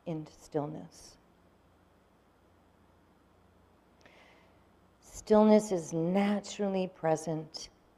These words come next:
in the heart of every one of us, equally so. Many religious traditions speak of stillness as a way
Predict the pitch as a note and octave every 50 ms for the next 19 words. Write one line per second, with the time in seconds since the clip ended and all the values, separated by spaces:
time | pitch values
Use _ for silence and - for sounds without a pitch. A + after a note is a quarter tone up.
0 | _ _ _ F#3 F3 F3 F3 F3 E3+ - - - G#3+ G#3+ G#3 G#3 G#3 - F3 F3
1 | E3 - - - - - - G#3+ A3+ A#3 A3+ G#3+ F#3 F3 F3+ G#3 A3 G#3+ G#3+ G#3+
2 | G#3 G#3+ - - - _ _ _ _ _ D#3+ D#3 E3 F3 E3+ D#3+ D#3 D3 D3+ D3
3 | D3+ D3+ - - - - _ _ _ _ _ _ _ _ _ - B3+ B3 B3 -
4 | - A#3 G#3+ G3+ F#3+ F3 - - - - F#2 - - - - - - - _ _
5 | _ _ _ _ _ _ _ _ _ _ _ _ _ _ _ _ _ _ _ _
6 | _ _ _ _ _ _ _ _ _ _ _ _ _ _ _ _ _ _ _ _
7 | _ - _ _ - - - - - - - - - _ _ _ _ _ - B3
8 | C#4 D4 D4+ D4 C#4+ C#4 C4 B3 A3+ G#3+ - - - - A3 G#3 G3 G3+ F#3+ G3
9 | F#3+ F#3 - - - F3 E3 E3+ E3 E3+ - F3+ E3+ E3 D#3+ E3 D#3+ - - -
10 | - - G3 F#3+ F#3+ - F#3+ E3+ E3 - - - - F#3 F3 E3+ E3 E3 E3 D#3+
11 | D#3+ D#3 - - - - - - _ _ _ - - - - - - E3+ E3 D#3
12 | E3 E3 D#3+ E3 F3 G#3 A3+ A3+ A3+ A3+ A3 A3 A3 G#3+ G#3+ G#3+ A3 G#3+